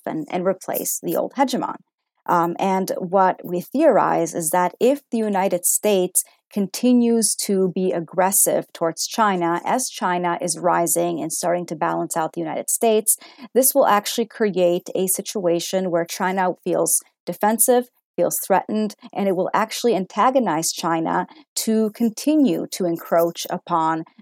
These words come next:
the sphere of influence of the United States. So if the U S behaves aggressively, if the U S behaves militaristically against China, it cl-, creates a self-fulfilling prophecy,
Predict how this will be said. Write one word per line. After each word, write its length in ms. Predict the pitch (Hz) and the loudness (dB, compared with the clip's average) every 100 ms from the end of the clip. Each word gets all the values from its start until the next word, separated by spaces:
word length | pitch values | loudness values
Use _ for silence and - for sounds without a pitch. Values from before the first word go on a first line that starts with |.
| - | -4
the 40 | |
sphere 300 | 190 190 180 | -2 2 2
of 80 | 165 | 2
influence 460 | 160 156 156 160 160 | -2 -4 -6 -4 -4
of 80 | |
the 80 | 151 | -6
United 300 | 147 139 - | -6 -6 -6
States. 500 | - - - - - - _ _ | 0 0 0 -2 -4 -6 _ _
So 480 | - 190 180 180 180 _ - | 2 4 6 6 2 _ 0
if 240 | - 277 - | 2 2 2
the 100 | 240 | 4
U 180 | 240 | 6
S 160 | 214 202 | 6 4
behaves 400 | 196 180 175 - | -2 0 0 0
aggressively, 720 | 156 190 190 175 - 151 156 | 2 2 2 -2 -4 -4 -2
if 100 | 190 - | -4 -2
the 80 | 208 | 0
U 160 | 196 | 2
S 160 | 190 - | 2 0
behaves 420 | 180 165 175 170 | -6 -4 -4 -2
militaristically 1000 | 175 165 - 180 202 254 - - 185 180 | -4 -4 -4 0 2 2 0 -4 -2 -2
against 460 | 170 160 156 156 - | -4 -4 -4 -4 -6
China, 480 | - 151 170 165 175 - 254 | -6 -4 -2 -4 -6 -12 -2
it 160 | 226 | -2
cl-, 220 | - 220 196 | 0 -2 2
creates 380 | 214 202 202 | 4 4 4
a 40 | 180 | 0
self-fulfilling 680 | - 160 160 - 143 151 - | 2 0 -2 -6 -4 -4 -2
prophecy, 640 | 175 160 - - - | 2 2 0 -4 -4